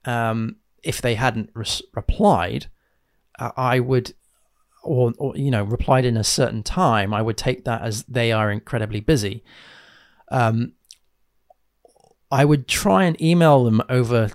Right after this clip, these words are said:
phoning them. Um, sometimes I'd phone them and they would say, "Look, I'm super busy. I can't de-, be dealing with this right now." That's cool. That's fine. Um, you know, we're all busy. I would go for the email route first, 'cause that would be kind of like a,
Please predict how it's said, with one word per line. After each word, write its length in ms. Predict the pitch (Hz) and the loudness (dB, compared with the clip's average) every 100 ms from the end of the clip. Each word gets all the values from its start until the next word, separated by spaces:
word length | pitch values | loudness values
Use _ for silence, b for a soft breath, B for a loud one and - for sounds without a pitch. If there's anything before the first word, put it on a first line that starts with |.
| _ _ _ - | _ _ _ -10
phoning 400 | - 135 113 98 | 2 2 4 -2
them. 140 | 90 - _ _ _ _ | -6 -12 _ _ _ _
Um, 300 | 120 110 104 | -4 -2 0
sometimes 400 | - 165 160 123 | 0 2 0 0
I'd 100 | 104 | -2
phone 300 | - 117 101 | 0 0 2
them 200 | 101 101 | -2 -2
and 160 | 101 104 | -2 -2
they 60 | |
would 220 | 104 104 | -4 -6
say, 180 | - 107 | -4 -2
"Look, 220 | 104 - | -4 -4
I'm 180 | 104 98 | -6 -6
super 320 | - - 123 | -8 -6 -6
busy. 320 | 117 107 110 101 | -4 -4 -4 -8
I 40 | |
can't 280 | - 107 110 | -6 -8 -6
de-, 120 | 117 | -10
be 180 | - 107 | -8 -6
dealing 260 | 123 113 | -4 -4
with 160 | 98 98 | -6 -8
this 180 | - - | -10 -8
right 140 | 113 | -8
now." 280 | 113 113 120 | -8 -12 -12
That's 240 | - 131 - | -6 -6 -6
cool. 380 | - 131 110 - _ _ | -2 -2 -2 -8 _ _
That's 160 | 143 - | -8 -6
fine. 340 | - 117 127 _ _ - | -4 -4 -6 _ _ -12
Um, 340 | - 120 123 - | -8 -6 -8 -8
you 120 | 135 | -8
know, 180 | 101 120 _ _ | -6 -10 _ _
we're 240 | 135 123 | -2 0
all 100 | 120 | 0
busy. 420 | 110 131 117 117 _ B B B B B B B B B B B B _ _ _ _ - - 98 | 0 -2 -2 -8 _ B B B B B B B B B B B B _ _ _ _ -20 -20 -6
I 120 | 147 | -2
would 200 | 147 147 | 0 2
go 160 | - 196 | 6 6
for 140 | 180 | 4
the 140 | 160 156 | 0 2
email 320 | 156 139 110 | 4 2 2
route 220 | 107 - | 0 -4
first, 440 | - 117 95 - - | -2 -2 -2 -6 -6
'cause 140 | 131 | -2
that 180 | 127 - | -2 -4
would 180 | 135 - | -10 -8
be 100 | 131 | -6
kind 300 | - 135 117 | -2 0 -2
of 100 | 113 | -2
like 220 | 110 - | -4 -4
a, 320 | 107 101 98 | -4 -4 -6